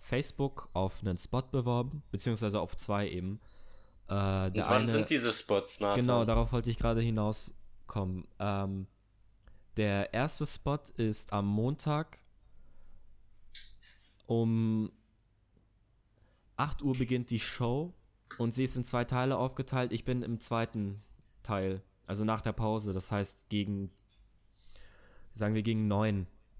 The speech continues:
Speaker 1: Äh, da fängt quasi der Teil an, in dem ich bin.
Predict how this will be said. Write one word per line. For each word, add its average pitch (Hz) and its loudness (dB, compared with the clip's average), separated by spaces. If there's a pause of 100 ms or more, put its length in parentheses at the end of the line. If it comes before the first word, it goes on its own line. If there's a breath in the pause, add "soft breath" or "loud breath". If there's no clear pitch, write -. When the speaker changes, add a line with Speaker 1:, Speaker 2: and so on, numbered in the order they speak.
(1160)
Speaker 1:
Äh, 95 0
da 98 0
fängt 104 -2
quasi 98 0
der 95 0
Teil 104 0
an, 95 2
in 95 0
dem 95 0
ich - -2
bin. 90 -2